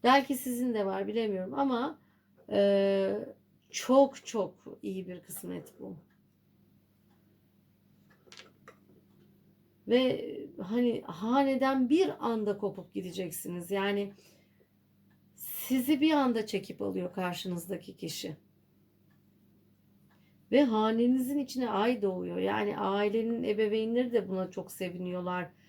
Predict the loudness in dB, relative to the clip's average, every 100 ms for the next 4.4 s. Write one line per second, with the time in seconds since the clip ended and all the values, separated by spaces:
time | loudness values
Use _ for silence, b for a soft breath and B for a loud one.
0 | b b _ -2 4 4 4 -6 0 4
1 | 4 2 -2 -4 -10 -8 -8 -8 -10 -10
2 | -10 -10 -10 -14 -20 _ _ _ -6 -4
3 | -2 0 0 0 -2 -2 -2 -4 -10 -10
4 | -6 -4 -4 -6